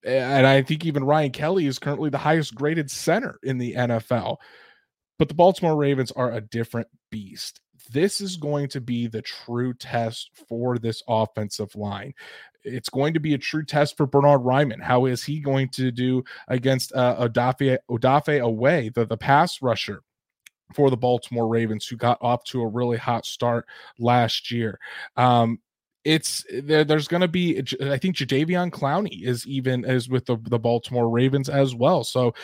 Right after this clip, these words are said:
some, some big names there. Bernhard Raimann and, and Braden Smith are going to have to hold up on the ends.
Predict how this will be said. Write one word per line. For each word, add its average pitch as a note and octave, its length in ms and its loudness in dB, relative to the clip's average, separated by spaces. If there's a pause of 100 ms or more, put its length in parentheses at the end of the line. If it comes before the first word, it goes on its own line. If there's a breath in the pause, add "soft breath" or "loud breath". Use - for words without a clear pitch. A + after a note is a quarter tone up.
(200 loud breath)
some, E3 260 2
some E3 220 0
big F3+ 300 6
names D#3 480 -2
there. E3 240 2
Bernhard C3 320 -2
Raimann C#3 400 0 (120)
and, C3 220 0
and B2+ 180 0
Braden B2+ 280 0
Smith C#3+ 360 -4
are B2 80 -4
going B2 260 -4
to - 40 -12
have C3+ 280 0
to D3 80 -10
hold C#3 280 -4
up C#3 160 0
on C#3 160 0
the C3 140 -4
ends. C#3+ 380 -2